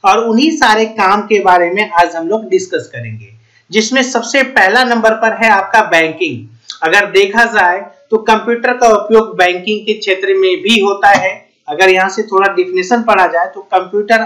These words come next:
are used in bank for electronic money transfer, making deposits, voucher, bank sheets,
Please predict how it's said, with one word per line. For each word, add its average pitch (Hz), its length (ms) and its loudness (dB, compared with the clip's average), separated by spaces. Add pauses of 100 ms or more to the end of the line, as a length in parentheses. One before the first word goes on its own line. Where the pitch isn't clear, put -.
(100)
are 185 340 4
used 220 360 -2 (460)
in 196 240 2 (140)
bank 202 340 2 (380)
for 202 120 4 (120)
electronic 190 800 0
money 170 320 2
transfer, 202 560 0 (600)
making 180 420 0
deposits, 208 680 0 (380)
voucher, 190 520 2 (520)
bank 190 320 0
sheets, 240 420 -8